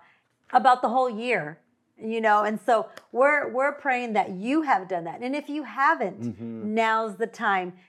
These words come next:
Speaker 1: Continue to watch these episodes and you'll get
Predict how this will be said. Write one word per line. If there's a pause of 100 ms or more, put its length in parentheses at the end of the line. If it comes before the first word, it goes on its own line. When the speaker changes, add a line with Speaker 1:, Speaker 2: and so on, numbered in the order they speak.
Speaker 1:
Continue
to
watch
these
episodes
and
you'll
get